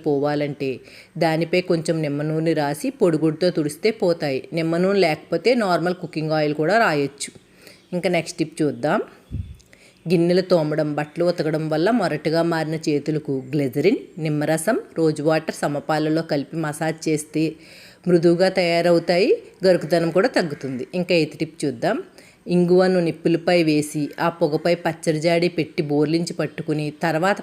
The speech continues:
పచ్చడి జాడీలో పచ్చడి పెడితే అవి బూజు పట్టకుండా ఎక్కువ కాలం ఉంటాయి. నైన్త్ టిప్ చూద్దాం. దోసలు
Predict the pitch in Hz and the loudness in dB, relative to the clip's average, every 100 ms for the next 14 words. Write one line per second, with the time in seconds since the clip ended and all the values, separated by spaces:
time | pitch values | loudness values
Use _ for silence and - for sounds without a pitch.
0 | - 156 175 160 170 165 170 - - 156 | -6 -6 -2 2 2 4 4 2 0 -8
1 | - 165 160 156 147 247 - 175 180 151 | 0 -2 0 -6 -2 -4 -2 2 2 4
2 | 156 156 156 160 - 147 156 202 202 - | 2 2 0 -2 -4 -8 -4 -2 -2 -2
3 | 156 170 185 233 170 - 143 - 175 170 | 0 2 2 2 -2 -6 -10 0 4 4
4 | 165 175 175 - 160 120 156 247 - - | 4 0 -2 2 2 4 2 2 -2 -12
5 | _ _ _ _ _ - 160 175 170 185 | _ _ _ _ _ 2 6 6 6 2